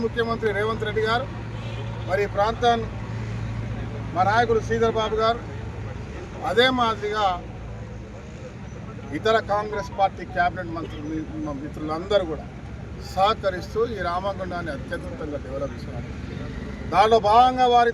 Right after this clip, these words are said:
తనయుణ్ణి, అదే వారి, వారి మనవుణ్ణి వంశీ గారిని కూడా ఇక్కడ పార్లమెంట్ మెంబర్గా గెలిపించుకున్నారు. ఇవాళ అందరం సమిష్టి కృషితో ఈరోజు ప్రత్యేకమైన దృష్టి సారిస్తున్నారు.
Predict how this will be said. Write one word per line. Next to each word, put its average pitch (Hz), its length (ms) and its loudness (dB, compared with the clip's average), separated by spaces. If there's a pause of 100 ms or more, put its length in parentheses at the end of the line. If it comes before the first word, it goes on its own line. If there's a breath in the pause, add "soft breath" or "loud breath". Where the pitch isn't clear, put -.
తనయుణ్ణి, 240 420 0 (1500)
అదే 247 220 6
వారి, 254 220 8
వారి 240 220 6
మనవుణ్ణి 240 380 0 (1120)
వంశీ 190 340 -4
గారిని 190 240 0
కూడా 180 160 -6
ఇక్కడ 165 140 -8 (120)
పార్లమెంట్ 165 460 -4 (100)
మెంబర్గా 160 440 -8
గెలిపించుకున్నారు. - 640 -12 (800)
ఇవాళ 156 180 -2 (140)
అందరం 175 320 -2 (100)
సమిష్టి 147 460 -6
కృషితో 160 380 -6 (1000)
ఈరోజు 175 320 2 (120)
ప్రత్యేకమైన 190 640 -2 (120)
దృష్టి 156 220 -8 (100)
సారిస్తున్నారు. 139 600 -6